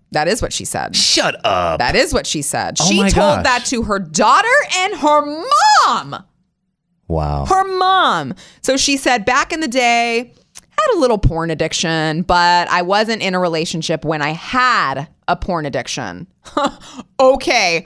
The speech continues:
Speaker 1: wink, wink. I'm sure you weren't.
Speaker 2: <laughs>
Speaker 1: How convenient that you're talking about your porn addiction. And coincidentally enough, it was before you were actually in a relationship.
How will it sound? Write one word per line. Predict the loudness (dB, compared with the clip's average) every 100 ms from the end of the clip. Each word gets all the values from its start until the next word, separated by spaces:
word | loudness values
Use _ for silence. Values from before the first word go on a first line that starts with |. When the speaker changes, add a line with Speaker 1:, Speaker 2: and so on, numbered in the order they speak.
| -8
Speaker 1:
wink, | -4 0 -2 -2
wink. | 0 0 0 -4
I'm | -4 -4
sure | -4 -2 -2
you | 0 -2
weren't. | 2 2 2 0
Speaker 2:
<laughs> | 0
Speaker 1:
How | -2 -2 -4
convenient | -2 -2 0 0 0 0 -2 -4 -8 -12 -4
that | -2 0
you're | 0
talking | 2 2 2 -2
about | -2 -2
your | -2
porn | -2 -2
addiction. | 0 -2 0 -2 -2
And | -2 -2
coincidentally | -2 -2 -2 -4 -2 -2 -2
enough, | 0 2 2 0 -4 _ _ -2
it | 0
was | 0 0
before | -2 0 -2
you | 0
were | -2 0
actually | -2 -2 -4 -4
in | -4
a |
relationship. | -4 -4 -4 -6 -6 -6 -6